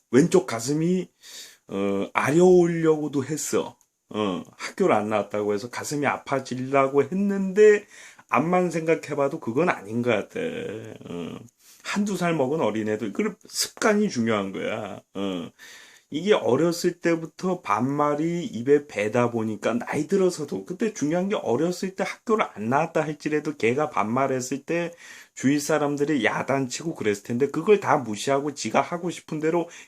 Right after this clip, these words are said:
계속 반말을 한다는 건데 그거 고쳐야 되는 거거든. 아무도 지적을 안 했겠냐는 얘기야. 어렸을 때부터 반말을 하고 지금 이 나이 먹도록 반말을 했다면은. 어.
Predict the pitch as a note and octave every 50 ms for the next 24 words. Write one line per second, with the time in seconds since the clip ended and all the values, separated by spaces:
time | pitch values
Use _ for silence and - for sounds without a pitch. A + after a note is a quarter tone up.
0 | _ - - - G3 G3+ G3+ G#3+ G#3 - - G#2+ G#2 A2 A#2+ C3+ C#3+ C#3+ C#3 B2
1 | B2+ B2 A#2 A#2 A2+ A2+ G#2 G#2 G#2 D#3 - - - G3+ A#3 - G#3+ G#3+ G#3 -
2 | - G3+ G3 E3+ D#3 D3 C3 B2+ A2+ G2+ F#2+ F#2+ - - - D#3+ F#3+ F#3+ D3 G2
3 | - - - - _ _ _ - - - - - - - _ _ _ - - G2
4 | G#2+ B2+ D3 E3+ F#3 G3 G3 G3 F#3+ G3+ - - - B2+ A#2+ D3 D#3+ F#3 F#3+ E3
5 | - - G#2 A2+ A2+ - - D#3 E3 E3+ E3 D#3 D3 C3+ B2 A#2+ G#2 G2+ G2 F#2+
6 | F#2 F#2+ F#2+ G2 G2+ A2 B2 B2+ B2 - - - C3+ A#2+ - - - A2 - -
7 | F#2+ G#2+ A2+ A2+ A#2 A#2+ A2+ G#2+ G#2 A#2 A#2 A#2 A#2+ A#2 - A2+ G#2+ B2 B2+ B2+
8 | B2+ A#2+ _ - G2+ G#2+ A2+ B2 C3 C3 B2+ B2+ B2+ A#2+ G#2+ - - - B2 B2
9 | B2 - - G2+ A2 A2 A#2+ B2 A#2 A2+ C3+ B2+ - C#3 B2 A2+ G#2 F#2+ F2 D#2
10 | - - _ _ _ _ _ _ - F2+ F2+ E2+ - - -